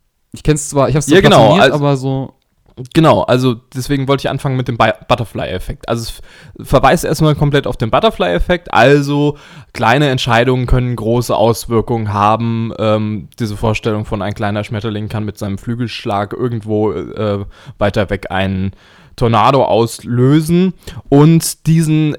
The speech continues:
Speaker 2: Effekt beziehungsweise dieses Thema, was sich halt durch das Spiel durchzieht, macht es fest an einer Geschichte von, ähm, wie viel sind's? Ich glaub, sechs jungen Teenagern, die ganz klischeehaft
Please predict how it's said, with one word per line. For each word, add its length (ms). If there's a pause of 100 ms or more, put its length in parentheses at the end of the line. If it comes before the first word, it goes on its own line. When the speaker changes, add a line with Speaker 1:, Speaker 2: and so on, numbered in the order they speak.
Speaker 2:
Effekt 560
beziehungsweise 640
dieses 500
Thema, 440
was 120
sich 140
halt 160
durch 80
das 160
Spiel 240
durchzieht, 800
macht 320
es 100
fest 420
an 260
einer 320
Geschichte 440
von, 400 (520)
ähm, 380
wie 120
viel 100
sind's? 220
Ich 80
glaub, 240 (120)
sechs 600
jungen 340
Teenagern, 840
die 400 (200)
ganz 280
klischeehaft 800